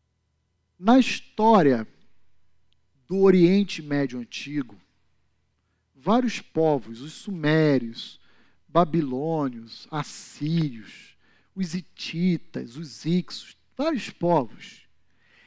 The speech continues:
eles ofereciam uma narrativa a respeito da criação do universo. Narrativas mitológicas, narrativas fictícias, lendárias, mas eles tinham.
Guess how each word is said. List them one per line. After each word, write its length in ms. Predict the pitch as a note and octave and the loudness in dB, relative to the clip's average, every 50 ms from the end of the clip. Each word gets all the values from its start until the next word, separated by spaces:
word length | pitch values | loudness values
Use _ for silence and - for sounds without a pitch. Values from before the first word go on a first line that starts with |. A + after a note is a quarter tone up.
| _ _ _ _ _ _ _ - | _ _ _ _ _ _ _ 8
eles 300 | F#3 G#3 G#3+ G#3+ F3+ F#3+ | 8 8 8 8 4 4
ofereciam 1040 | A#3 A3 - - - A3+ A3 A3 G3 - - - - A3+ A#3 A#3 A3 G3 F#3 F3+ | 0 0 2 4 6 6 8 6 4 4 0 -2 4 8 8 10 10 8 6 2
uma 260 | F#3 F#3 F#3+ G3 F#3+ F#3+ | -4 -4 0 2 2 2
narrativa 1500 | F#3 F3+ F3+ G3+ A3 A3 F3+ G#3 A3 G3 - - - - - - A3+ A#3+ B3 A3+ E3 C3 A#2 A#2 C3 A#2+ A#2 A2 G#2 - _ _ _ _ _ _ _ - | 0 0 2 4 6 6 6 6 4 4 2 -2 -12 -12 -6 0 2 4 4 4 2 -2 -6 -2 -2 -2 -2 -2 -6 -12 _ _ _ _ _ _ _ -2
a 120 | F#3 F#3+ | 2 4
respeito 680 | F#3 F3+ G3 G3 - - - - - G#3 G#3 - - F#3 | 6 6 6 4 2 -4 -4 0 2 2 2 0 -2 0
da 100 | F#3+ F3 | 0 0
criação 600 | - - - G3 G3 F#3 - - - G3 F#3+ F#3+ | 0 0 0 2 2 2 2 -2 -6 -6 -6 -6
do 80 | F3 E3+ | -6 -8
universo. 720 | D#3 C#3 A2+ A#2+ A2 G2+ - - - - - - - _ _ _ _ _ _ _ _ _ _ _ _ _ _ _ _ _ _ _ _ _ _ _ _ _ _ _ _ _ - | -10 -8 -8 -8 -8 -8 -10 -16 -18 -20 -20 -20 -20 _ _ _ _ _ _ _ _ _ _ _ _ _ _ _ _ _ _ _ _ _ _ _ _ _ _ _ _ _ -2
Narrativas 500 | F4+ D#4+ E4 D#4+ - - D4+ C#4+ C4+ B3 | 0 2 2 0 0 -2 -4 -2 -2 -2
mitológicas, 960 | C4 C#4+ A3+ - B3+ G#3+ F#3 E3+ F3+ G3+ G#3 G3+ G3 F#3 - - - F3+ D#3 | -4 -6 -4 -2 -2 0 0 2 2 4 6 6 4 4 0 -4 -6 -6 -4
narrativas 1120 | F3 F#3 D#3+ E3 E3 - - - F#3+ F#3+ F#3 E3 E3 D#3+ D3 C3+ A#2+ - - - - - _ _ _ _ _ _ _ _ _ _ _ _ _ _ - | -2 -2 0 0 -2 -4 -6 -8 -6 -6 -4 -2 0 0 0 0 -2 -6 -12 -16 -18 -20 _ _ _ _ _ _ _ _ _ _ _ _ _ _ 6
fictícias, 880 | - B3+ - - - - - - E3+ F3+ G3+ G#3+ G#3 - - F3+ D3+ | 8 8 8 8 2 -10 -8 -4 0 4 6 6 6 4 2 -4 -6
lendárias, 920 | D3 F#3 F#3+ E3+ D#3 C#3+ C#3+ C#3+ D#3+ F3 F3+ F#3 F3 E3 E3+ F3 D#3+ - - | -4 -4 -4 -4 -2 0 0 2 2 4 4 4 4 4 2 2 0 -4 -8
mas 320 | - E3+ F#3 F#3 F3+ D#3 F3 | -2 2 2 2 4 4 2
eles 260 | F#3 G3 F#3 - - | 2 2 0 -6 -10
tinham. 680 | - - - G#3 G#3 G3+ F#3 D#3 C#3 A#2 A2 G2+ - | -10 -8 -4 -4 -4 -4 -2 -4 -4 -4 -6 -8 -16